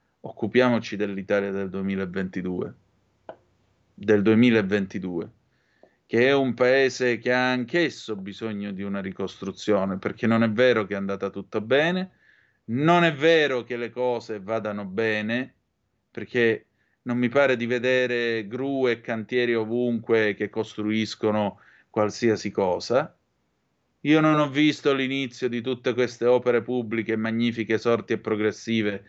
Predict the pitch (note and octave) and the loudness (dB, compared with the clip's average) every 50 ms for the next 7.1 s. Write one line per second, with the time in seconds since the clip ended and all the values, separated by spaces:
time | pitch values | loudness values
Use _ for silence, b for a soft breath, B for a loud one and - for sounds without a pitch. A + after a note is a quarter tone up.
0 | b b b b b b - - A#2+ A#2+ A#2+ B2 A#2 A#2+ - A#2+ G#2+ - - - | b b b b b b -2 0 2 2 2 2 0 -2 -2 -4 -4 -4 -2 -2
1 | A2+ A2 G#2+ G#2 G2+ G2+ F#2 G#2 G#2 G#2 G2+ G2+ G2+ G2+ G2+ G2 F#2+ B B B | -2 0 0 0 -2 -2 0 2 2 4 2 2 2 2 0 0 -2 B B B
2 | B B A2 A2 A2+ B2 B2 B2 C3 C3 B2 - - A#2+ A2 A2+ - A#2 A2 A2 | B B -2 0 2 2 2 2 2 0 -2 -4 -6 -6 -6 -6 -6 -4 -2 -2
3 | G#2+ G2+ - A2+ A2+ A2 G#2+ G#2+ G#2 G2+ F#2+ G2 G2+ G2+ G2+ G2 G2 G2 F#2+ G2+ | -2 -4 -2 -2 -2 -2 -2 -2 -4 -4 -4 -4 -2 -2 0 0 -2 -2 -2 0
4 | A#2 C3 D#3 - _ _ _ _ _ _ - A#2+ C#3 C#3+ A#2 B2 A#2 A2+ - C3 | 0 0 0 -2 _ _ _ _ _ _ -2 2 2 2 2 0 -2 -2 0 0
5 | B2+ A#2+ A2+ - A2 G#2+ G#2+ G#2+ A2 G#2 - A2+ A2 A2+ G#2 G2 - - - D3 | 0 0 0 -2 -6 -6 -4 -4 -4 -4 -4 -4 -4 -6 -8 -8 -12 -12 -6 -4
6 | D3+ F#3 G3+ - _ _ _ _ _ _ _ _ - - B2+ B2+ A#2+ A2 G2 F#2 | -4 -4 -4 -8 _ _ _ _ _ _ _ _ -8 -2 -2 0 0 -2 -4 -6
7 | G2+ | -10